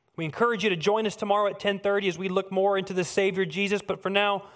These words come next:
we're gonna finish the service by hopefully applying this message by singing out with joy,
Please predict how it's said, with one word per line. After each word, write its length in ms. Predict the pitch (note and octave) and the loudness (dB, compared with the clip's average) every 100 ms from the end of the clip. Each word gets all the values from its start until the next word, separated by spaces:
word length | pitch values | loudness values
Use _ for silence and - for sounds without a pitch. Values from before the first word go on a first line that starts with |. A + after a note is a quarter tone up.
| - _ - | -20 _ -6
we're 100 | F#3+ | 0
gonna 160 | G3 F#3 | 2 2
finish 380 | - B3 A3+ - | 2 2 2 0
the 80 | G3+ | 0
service 320 | G#3+ G3+ F#3+ | 2 2 2
by 100 | F#3 | 2
hopefully 360 | G#3 G#3+ G#3 | 2 2 2
applying 500 | F3 - G#3 G3+ G3 | 2 2 2 2 2
this 200 | F#3 - | 0 0
message 440 | F#3+ F3+ F#3 D3 - - - | 0 0 -2 -6 -10 -18 -4
by 140 | - D#3+ | 0 0
singing 360 | - A3 G#3+ | 0 0 2
out 200 | G3+ F#3+ | 2 2
with 180 | F3+ D#3 | -2 -4
joy, 480 | C#3 G3 F#3 F#3 F3+ | -2 2 4 2 0